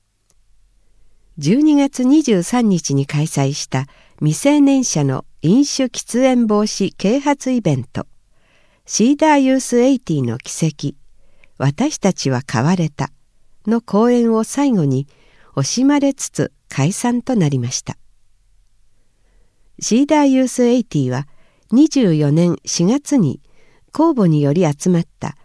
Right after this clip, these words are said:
十歳から二十三歳までの子どもたちです。青少年育成に関する催しなどで、その事業の趣旨や目的を歌、ダンス、演劇などのパフォーマンスを通して、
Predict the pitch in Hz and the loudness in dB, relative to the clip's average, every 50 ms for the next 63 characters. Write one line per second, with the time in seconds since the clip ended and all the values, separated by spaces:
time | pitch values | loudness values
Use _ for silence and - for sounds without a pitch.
0 | _ _ _ _ _ _ 185 190 247 247 - - 190 175 170 - - 156 151 156 | _ _ _ _ _ _ -4 -4 -2 -2 -2 -2 0 0 0 -2 -4 -4 -2 -2
1 | 147 - - - 202 262 294 - 269 220 175 165 - - 277 294 269 - 202 180 | -2 -2 -2 0 2 2 2 2 2 0 0 0 -2 -2 -2 -2 -2 -2 -2 0
2 | 165 156 147 147 139 135 131 127 113 - - - 135 - 208 247 247 - 147 139 | 0 0 0 0 -2 -2 -2 -4 -6 -6 -8 -6 -2 0 0 0 0 -2 -6 -6
3 | - - - - 143 - - - - _ _ _ _ _ _ _ _ _ _ _ | -8 -8 -8 -8 -10 -10 -12 -14 -18 _ _ _ _ _ _ _ _ _ _ _
4 | _ _ _ _ _ _ - - 214 240 277 277 - 277 285 269 233 190 185 170 | _ _ _ _ _ _ -6 -2 0 2 2 2 2 2 2 4 4 4 4 2
5 | 165 165 - - - - 254 254 240 240 233 - - 233 233 233 - - 240 220 | 2 0 -4 -10 -4 0 2 2 2 2 0 0 -2 -2 -2 -2 -2 -2 -2 0
6 | 190 160 143 143 156 175 190 208 214 - - 202 202 196 185 165 147 135 123 143 | 2 2 2 2 2 2 2 0 0 -2 -2 0 0 0 0 -2 -2 -2 -4 -6
7 | - _ _ _ _ _ _ _ _ _ - - 202 208 202 196 190 208 269 294 | -6 _ _ _ _ _ _ _ _ _ -4 0 2 2 2 2 2 2 2 4
8 | 269 233 208 190 175 160 151 160 - - - - - - 175 156 131 123 135 135 | 4 4 4 2 2 2 0 -2 -2 -4 -4 -2 -2 -2 0 0 0 0 0 -2
9 | 135 - - - - 180 - - - 160 160 156 170 - - _ _ _ _ _ | -4 -4 -6 -4 -4 -4 -4 -4 -4 -2 -2 -2 -4 -6 -10 _ _ _ _ _
10 | _ _ _ _ - 151 143 - - 202 190 - _ _ _ _ _ _ - - | _ _ _ _ -4 -4 -4 -2 -2 -2 -2 -2 _ _ _ _ _ _ -4 0
11 | 196 254 269 233 190 - - - 107 - - _ _ _ _ - - - 175 233 | 0 0 0 0 -4 -6 -8 -8 -10 -10 -10 _ _ _ _ -8 -2 0 2 2
12 | 277 294 302 302 - 294 285 285 294 254 208 175 156 139 120 - _ _ - 160 | 4 2 2 0 0 0 2 2 2 0 0 0 0 -2 -2 -4 _ _ -4 -4
13 | 160 - - 311 330 302 247 180 165 165 - - 156 151 143 - 185 175 156 156 | -4 -2 -2 0 2 2 2 2 0 -2 -2 -2 -2 -2 -2 -2 -2 -4 -2 -4
14 | - - - - 131 139 | -6 -8 -6 -8 -8 -8